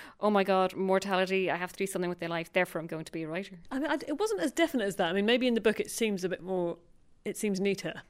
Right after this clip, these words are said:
Speaker 2: In that, and I think in real life, I mean, I'd actually always wanted to write. I'd always written. I can't really remember a time in my life when I didn't have that urge. But I think at that point, when I'd gone to Hong Kong, I, I think it was more, it was sort of that kind of, it was sort of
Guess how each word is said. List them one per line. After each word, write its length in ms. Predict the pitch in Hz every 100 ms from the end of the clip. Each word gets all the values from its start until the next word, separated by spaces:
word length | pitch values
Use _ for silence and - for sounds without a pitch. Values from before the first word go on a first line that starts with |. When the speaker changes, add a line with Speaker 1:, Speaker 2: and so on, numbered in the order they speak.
| _ -
Speaker 2:
In 120 | 196
that, 100 | 165
and 200 | 165 190
I 40 |
think 200 | - 196
in 120 | 208
real 140 | 214 220
life, 200 | 202 180
I 40 |
mean, 120 | 202
I'd 140 | 226 233
actually 320 | - 240 - _
always 280 | 226 240 185
wanted 240 | 170 160 -
to 80 |
write. 140 | 165 165
I'd 80 | 180
always 240 | 180 170
written. 380 | 175 175 156 151
I 80 | 170
can't 240 | - 196
really 160 | 180 175
remember 420 | 165 160 156 156 - - _ _
a 60 | 185
time 260 | - 175
in 60 | 165
my 140 | 156
life 240 | 156 151 -
when 100 | 151
I 60 |
didn't 220 | 151 165 160
have 160 | 160
that 120 | 160 -
urge. 400 | 175 151 147 - - - - - -
But 100 | 190
I 40 |
think 180 | 240 240
at 80 | 202
that 180 | - -
point, 360 | 214 185 - -
when 140 | 185
I'd 280 | 180 170 -
gone 180 | 190 170
to 60 |
Hong 180 | 170 165
Kong, 380 | - 165 156 156
I, 400 | 185 165 160 156 - - - - - - _
I 60 | 156
think 180 | 220 208
it 80 |
was 160 | 208 180
more, 320 | 185 175 175
it 120 | 190
was 100 | 180
sort 140 | - 180
of 260 | 170 - - -
that 160 | 190 -
kind 160 | 190
of, 80 | 170 165
it 60 |
was 120 | 180 -
sort 140 | 202
of 140 | 180